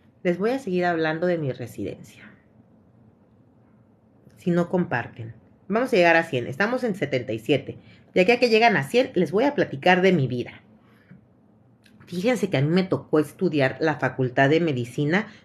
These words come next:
cuando todavía estudiábamos siete años. Creo que ya le quitaron un año. Y, eh, yo tuve la fortuna de llegar a Guadalajara por, por el destino, por Dios, por lo que ustedes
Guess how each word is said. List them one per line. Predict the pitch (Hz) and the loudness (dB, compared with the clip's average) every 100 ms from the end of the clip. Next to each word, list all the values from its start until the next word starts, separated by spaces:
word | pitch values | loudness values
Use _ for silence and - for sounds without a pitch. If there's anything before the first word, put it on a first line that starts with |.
| _ | _
cuando | 180 175 165 | 0 2 4
todavía | 147 139 151 | 4 4 4
estudiábamos | 151 175 156 170 160 139 | 4 4 4 4 0 -2
siete | 160 147 160 | 0 2 4
años. | 156 151 127 - | 4 4 0 0
Creo | 170 170 | 0 2
que | |
ya | 175 | 4
le | 175 170 | 2 0
quitaron | 143 143 156 | -2 0 0
un | 151 139 | 0 0
año. | 113 - - _ _ _ _ _ _ - | -2 -4 -14 _ _ _ _ _ _ -2
Y, | 240 254 262 269 294 - _ - - | 0 4 4 4 4 0 _ -12 4
eh, | 190 175 170 165 165 151 - - | 6 8 8 8 8 6 0 -4
yo | - 196 | 2 2
tuve | 208 214 | 4 4
la | 190 | 4
fortuna | 180 151 139 180 | 2 0 2 2
de | 202 | 4
llegar | 151 143 165 | 2 4 4
a | 180 143 | 4 4
Guadalajara | 147 139 127 127 147 180 - | 2 2 2 0 0 0 0
por, | 147 131 - - - - - - - | 0 0 -2 -12 -20 -20 -20 -20 0
por | 165 160 | 6 8
el | 156 147 | 8 6
destino, | 151 143 - 190 220 208 | 2 2 0 2 2 0
por | 151 143 | 0 2
Dios, | 151 180 | 4 2
por | 180 196 | 2 0
lo | 160 | 2
que | 131 | -2
ustedes | 135 165 190 | 2 4 4